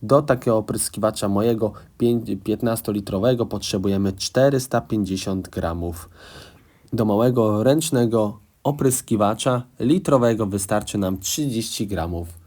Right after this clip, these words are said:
siarczanu żelaza. I tak to wygląda w skrócie. Mój trawnik jest już po wykonanym zabiegu w zeszłym tygodniu. Dzisiaj dołożyłem do tego wertykulację z nawożeniem, do tego kilkuminutowe podlewanie.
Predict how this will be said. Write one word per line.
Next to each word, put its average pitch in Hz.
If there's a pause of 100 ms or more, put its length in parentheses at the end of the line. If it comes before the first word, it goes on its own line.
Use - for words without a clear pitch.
(260)
siarczanu 92
żelaza. 80 (800)
I 131
tak 123
to 117
wygląda 95
w -
skrócie. - (680)
Mój 131
trawnik 117
jest 110
już 98
po 117
wykonanym 101
zabiegu 101
w 98
zeszłym 131
tygodniu. 120 (480)
Dzisiaj 123
dołożyłem 117
do 101
tego 98
wertykulację 110
z 92
nawożeniem, 104 (560)
do 98
tego 117
kilkuminutowe 113
podlewanie. 113